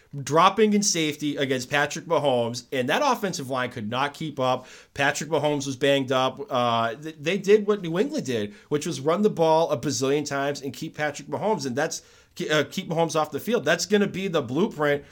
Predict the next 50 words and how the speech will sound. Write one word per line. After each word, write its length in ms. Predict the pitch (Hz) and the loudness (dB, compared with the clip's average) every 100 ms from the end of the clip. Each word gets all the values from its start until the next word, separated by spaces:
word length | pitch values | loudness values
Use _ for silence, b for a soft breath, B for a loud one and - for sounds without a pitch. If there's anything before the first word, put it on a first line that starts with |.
| B | B
for 160 | - 147 | -2 0
a 60 | |
lot 240 | 139 165 170 | 4 4 4
of 80 | 143 | 4
offenses 560 | 156 180 160 147 135 | 0 0 -4 -4 -6
moving 180 | 147 135 | -4 -4
forward, 260 | 123 190 156 | -2 0 0
especially 600 | - - 240 - 208 170 | 0 2 2 2 -2 -4
against, 540 | 135 147 143 139 - b b b - | 0 0 2 -2 -8 b b b -4
uh, 260 | 143 131 107 | 2 2 0
Houston 400 | 180 277 - 151 | -2 -2 -2 -4
coming 300 | 139 120 117 | -2 -2 0
up 200 | 120 120 | -2 -2
in, 220 | 123 123 | -4 -2
in 180 | 135 120 | -2 0
Arrowhead. 600 | 120 120 104 117 135 139 | 0 0 0 0 -2 -2
They 120 | 131 | -2
got 280 | 135 135 - | 0 -2 -4
two 180 | 175 | -6
running 240 | 151 143 139 | -2 0 0
backs 280 | 135 139 - | 0 -2 -4
that 80 | |
can 120 | 135 131 | -8 -6
move 220 | 127 120 | -6 -6
the 80 | 117 | -6
ball. 400 | 107 107 131 135 | -4 -2 -2 -4
Carlos 420 | - 139 147 - | -2 0 0 0
Hyde, 320 | 143 147 127 | -2 0 -2
it's 220 | 120 117 | -6 -8
looking 260 | 131 123 120 | -8 -6 -6
like 160 | 110 | -6
the 80 | - | -6
ghost 420 | 104 - 170 - | -8 -4 -4 -4
of 120 | 104 - | -8 -10
Carlos 400 | 117 104 101 - | -8 -6 -8 -10
Hyde. 340 | 95 98 131 B B B | -10 -10 -10 B B B
He's 160 | 147 151 | -6 -2
been, 180 | 165 135 | 0 0
ha-, 200 | 139 131 | -4 -4
you 120 | 143 | -4
know, 100 | 127 | -2
running 240 | 117 123 120 | 0 0 0
the 80 | |
ball 240 | 110 120 113 | 0 0 0
pretty 240 | 131 120 | -4 -6
effectively 480 | 104 127 120 117 113 | -4 -6 -6 -6 -6
in 60 | 104 | -4
Houston 360 | 113 120 117 | -6 -6 -8
right 180 | 117 107 | -8 -8
now. 340 | 107 120 147 | -4 -2 -4